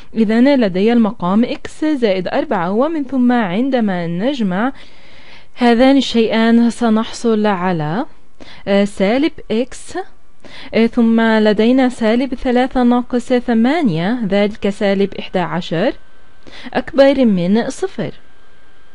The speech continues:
الآن أبسط المسألة إلى شيء بهذا الشكل. إذن يوجد لدينا حالتان،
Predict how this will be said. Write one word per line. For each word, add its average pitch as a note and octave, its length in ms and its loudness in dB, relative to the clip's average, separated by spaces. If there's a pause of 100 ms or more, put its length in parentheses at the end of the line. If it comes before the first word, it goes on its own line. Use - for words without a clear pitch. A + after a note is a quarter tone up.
(2000)
الآن C4+ 560 4
أبسط C4+ 520 0
المسألة A#3+ 540 2
إلى G#3+ 320 0
شيء A3+ 580 2
بهذا F3+ 480 -2
الشكل. F3 580 -6 (1040)
إذن A#3+ 260 6
يوجد B3 320 4
لدينا B3 360 4
حالتان، B3 880 0